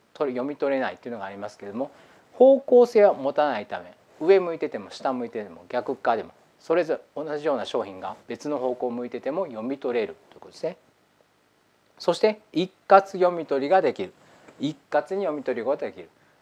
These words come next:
今買い物に行けば、ジャンコードをスキャナーでピッピッピッと一つずつやってますね。これを一つずつやらなくても、何かセンサーのものがあって、そこをバッと通すとですね、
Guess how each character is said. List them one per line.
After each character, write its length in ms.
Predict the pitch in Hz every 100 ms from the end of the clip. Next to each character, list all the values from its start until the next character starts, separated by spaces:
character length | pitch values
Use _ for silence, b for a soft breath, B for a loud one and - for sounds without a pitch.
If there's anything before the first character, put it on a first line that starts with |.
| b _
今 260 | 240 247
買 280 | 214 - 160
い 20 |
物 260 | 165 170 165
に 120 | 151
行 80 | 139
け 100 | 147
ば、 160 | 165 160
ジ 160 | -
ャ 100 | 135
ン 120 | 151
コ 200 | 135 156
ー 40 | 123
ド 100 | 139
を 60 | 143
ス 100 | -
キ 80 |
ャ 60 | 139
ナ 160 | 131 120
ー 40 |
で 120 | 110
ピ 140 | - 143
ッ 80 | 139 _
ピ 80 | -
ッ 60 | 127 _
ピ 80 | 139
ッ 20 |
と 260 | - - 90 _
一 220 | - 165
つ 100 | -
ず 140 | 165 156
つ 220 | 101 90 _ _
や 100 | -
っ 40 | 104
て 80 |
ま 100 | 104
す 120 | 87 -
ね。 140 | 160 b b b b b _
こ 100 | 233
れ 80 | 240
を 200 | 240 240
一 240 | - - 202
つ 140 | 196
ず 60 | 208
つ 60 | 175
や 100 | 127
ら 100 | 127
な 80 |
く 40 | 123
て 80 | 107
も、 260 | 147 - _
何 200 | 160 151
か 220 | 107 95 - _
セ 180 | - 175
ン 80 |
サ 140 | 156 113
ー 60 |
の 120 | 101 101
も 100 | 104
の 180 | 92 - _ _
が 100 | -
あ 40 | 117
っ 80 |
て、 160 | - 123
そ 200 | - 139
こ 180 | 127 160
を 40 |
バ 200 | 117 127
ッ 40 | 147 -
と 280 | 107 - 127
通 40 | 120
す 60 |
と 100 | -
で 60 | 90
す 100 |
ね、 100 | -